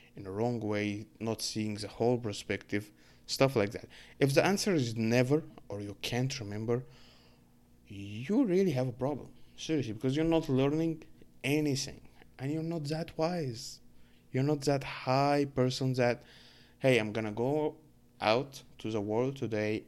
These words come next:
and teach them, because I'm the fucking God who never makes mistakes, and I'm the one who knows everything, and I will teach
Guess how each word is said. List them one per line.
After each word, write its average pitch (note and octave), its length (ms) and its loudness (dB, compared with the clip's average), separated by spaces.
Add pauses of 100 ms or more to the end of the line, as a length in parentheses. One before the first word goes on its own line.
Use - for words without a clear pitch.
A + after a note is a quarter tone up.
and F2 300 -10
teach - 380 -4
them, F2+ 260 -10
because G2+ 400 -8
I'm A2+ 80 -4
the G#2+ 140 -6
fucking G#2 560 -4
God A2+ 480 2 (540)
who G#2+ 100 -8
never B2 340 2
makes A2 320 0
mistakes, A#2+ 760 0 (500)
and G2 240 -6
I'm A#2 100 -2
the A2 80 -2
one A2 140 -2
who G#2+ 160 -12
knows A#2 580 -2
everything, G2+ 640 -2 (640)
and F#2+ 260 -10
I G#2 60 -12
will F#2+ 320 -8 (480)
teach - 560 2